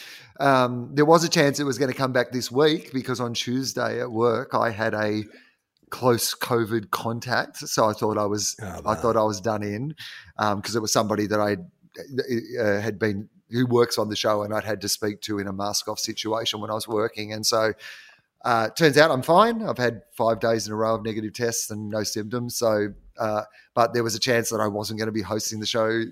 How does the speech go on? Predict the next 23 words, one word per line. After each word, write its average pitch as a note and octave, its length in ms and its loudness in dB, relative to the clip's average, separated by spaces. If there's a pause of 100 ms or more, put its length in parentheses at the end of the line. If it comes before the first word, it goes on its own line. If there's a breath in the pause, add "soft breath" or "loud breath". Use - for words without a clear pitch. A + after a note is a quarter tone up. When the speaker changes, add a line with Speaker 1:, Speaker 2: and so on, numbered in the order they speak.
(220)
Speaker 1:
this C#3+ 240 -2
week B3 240 2
coming. B3+ 340 -2 (460 soft breath)
And, C3 300 2
uh, A2 460 0 (180)
one C#3+ 180 4
of B2 160 2
the C3+ 100 0
replacement B2 540 0
ideas, A2 520 0
or C3 80 -2
at B2+ 80 -4
least B2 240 -2
to A#2+ 80 -6
do A#2 100 -2
the A2+ 120 -6
monologue, G#2+ 500 -2
was A2 300 -2
that A#2 140 -4
Puppet A#2 300 -2
Will A#2 240 -2
<laughs> - 0 -
might C#3 400 2